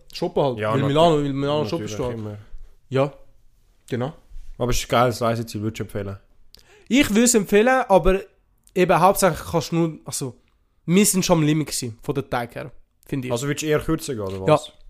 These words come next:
Speaker 2: Okay.
Speaker 1: Du
Speaker 2: Das
Speaker 1: müsstest
Speaker 2: heißt,
Speaker 1: gesagt,
Speaker 2: zwei Tage.
Speaker 1: zwei Tage wie lange? Du gehst dort nur wirklich zum Shoppen.
Speaker 2: Ja.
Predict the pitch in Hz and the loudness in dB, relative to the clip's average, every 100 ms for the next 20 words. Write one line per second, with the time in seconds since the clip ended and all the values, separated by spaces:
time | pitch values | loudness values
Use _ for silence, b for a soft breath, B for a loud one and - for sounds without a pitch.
0 | - - 101 - 98 _ 160 185 147 131 | -20 -18 -16 -14 -18 _ 4 4 6 4
1 | 139 170 165 139 139 143 139 143 - - | 6 6 6 4 0 -2 -2 -4 -12 -6
2 | 160 156 160 139 135 127 120 135 160 190 | -2 2 2 2 -2 -2 -4 2 6 6
3 | 180 160 175 160 - - 127 139 135 123 | 4 4 4 2 -2 -14 -10 -4 -2 -2
4 | 120 123 - - 123 | -4 -8 -14 -12 -10